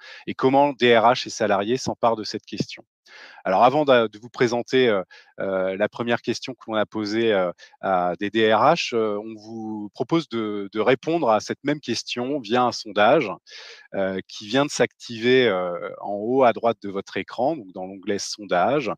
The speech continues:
Je vous invite à y répondre, comme ça vous allez pouvoir, euh, comparer, euh, vos réponses, euh, en tout cas les réponses de l'assistance à ce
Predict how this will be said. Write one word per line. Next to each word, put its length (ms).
Je 40
vous 140
invite 320
à 80
y 100
répondre, 540
comme 100
ça 220
vous 160
allez 160
pouvoir, 560
euh, 320
comparer, 720
euh, 520
vos 140
réponses, 640
euh, 540
en 60
tout 100
cas 80
les 140
réponses 260
de 80
l'assistance 600
à 40
ce 200